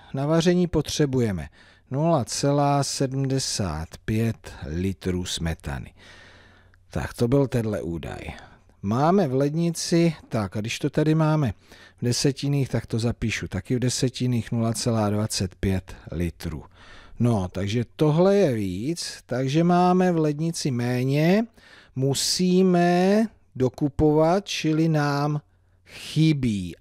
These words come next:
A kolik? Takže nula celá sedmdesát pět minus nula celá dvacet pět rovná se nula celá padesát, čili nula celá pět. Nula celá pět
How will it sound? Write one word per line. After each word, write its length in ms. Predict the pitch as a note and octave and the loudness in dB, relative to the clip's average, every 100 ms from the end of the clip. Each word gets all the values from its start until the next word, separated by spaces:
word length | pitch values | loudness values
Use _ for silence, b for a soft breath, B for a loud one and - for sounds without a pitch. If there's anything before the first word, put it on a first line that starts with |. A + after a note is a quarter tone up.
| - | -4
A 140 | A#2 | -4
kolik? 680 | - - D3 C3+ E2+ - - b b b b - | -4 2 4 4 0 -8 -20 b b b b -8
Takže 300 | C3 C#3+ C3+ | -6 -2 -2
nula 300 | B2+ C#3+ D#3+ | -2 -2 -2
celá 420 | - E3+ E3 D#3+ | -2 0 2 0
sedmdesát 880 | D#3 - D3 D3+ C#3+ - - E2+ D2+ - | 0 -2 -2 -2 -2 -2 -2 -4 -6 -4
pět 360 | D3 D#3+ E3+ D#3 | 2 4 4 0
minus 640 | C#3 D3 D3 D3 C3+ - | -2 0 2 0 -2 -4
nula 360 | C3 C3 C3 C3 | -2 0 0 -2
celá 640 | - - C3 B2+ B2+ B2 | -2 -2 0 0 0 0
dvacet 640 | B2 A#2+ B2 - F2 D#2 - | 0 -2 -4 -6 -8 -10 -6
pět 340 | - C3 C#3+ - B B B - | 0 4 4 0 B B B -2
rovná 640 | A#2+ C3 B2 G#2+ F#2+ F2 | 2 2 2 -2 -4 -6
se 520 | F2 - C3 B2+ B2+ A#2 - | -6 -6 -2 0 0 -4 -6
nula 380 | G#2+ A#2+ B2 B2 | -4 -2 -2 -4
celá 760 | - - A#2+ A#2 A#2 A2 A2 F#2+ B B B | -4 -4 -2 0 -2 -2 -2 -6 B B B
padesát, 540 | - A#2 A#2 - A#2+ A2 | -2 0 2 0 0 0
čili 280 | - G#2+ G#2 | -2 -2 0
nula 240 | G#2 G#2 | 0 -2
celá 360 | - G#2+ F#2+ E2+ | -4 -4 -4 -4
pět. 460 | - C3 C3 B2+ B B - | 0 2 2 0 B B -4
Nula 200 | C3+ C#3+ | -2 0
celá 400 | - D#3+ C3 A2+ | 0 0 2 -2
pět 460 | - C#3 C#3 - | 0 2 2 0